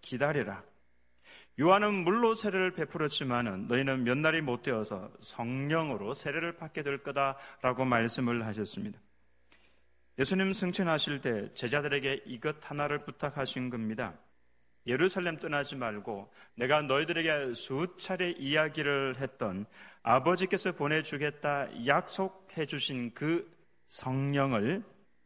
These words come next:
기다려라. 성령으로 세례를 받는 그날을 기다려라." 그렇게 말씀을 하셨습니다. 어떤 약속을 주셨냐 하면은, 요한복음 십사 장 십육 절에 "내가 아버지께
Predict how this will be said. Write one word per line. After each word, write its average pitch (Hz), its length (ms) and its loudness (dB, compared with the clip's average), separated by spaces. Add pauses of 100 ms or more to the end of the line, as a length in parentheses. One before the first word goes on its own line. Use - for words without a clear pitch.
(340)
기다려라. 110 640 -2
성령으로 135 840 -2
세례를 151 680 -2
받는 147 380 -6
그날을 135 480 -6 (400)
기다려라." 123 800 0
그렇게 113 300 -6
말씀을 110 560 -2
하셨습니다. 101 500 -6 (720)
어떤 175 520 0
약속을 139 600 2
주셨냐 120 500 -2
하면은, 107 420 -4 (400)
요한복음 180 420 4
십사 - 280 -2
장 175 180 0
십육 160 500 -6
절에 113 420 -4 (500)
"내가 165 400 6
아버지께 175 800 2